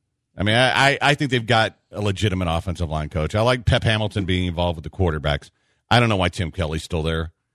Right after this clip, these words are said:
I guess, I guess he was keeping his job in hopes that the air humper would stick around.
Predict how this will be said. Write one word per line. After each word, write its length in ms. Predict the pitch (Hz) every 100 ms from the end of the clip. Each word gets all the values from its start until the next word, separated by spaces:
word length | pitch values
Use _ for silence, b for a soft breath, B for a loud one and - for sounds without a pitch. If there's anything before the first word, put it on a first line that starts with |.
| _ _
I 80 | -
guess, 320 | 85 90 - -
I 60 |
guess 200 | 98 104
he 80 | 117
was 160 | 110 92
keeping 280 | 113 104 101
his 100 | 82
job 360 | 95 87 92
in 100 | 87
hopes 280 | 82 90 -
that 160 | 87 -
the 200 | 90 87
air 180 | 92
humper 280 | 92 90 95
would 160 | 90 82
stick 220 | - 92
around. 400 | 90 87 92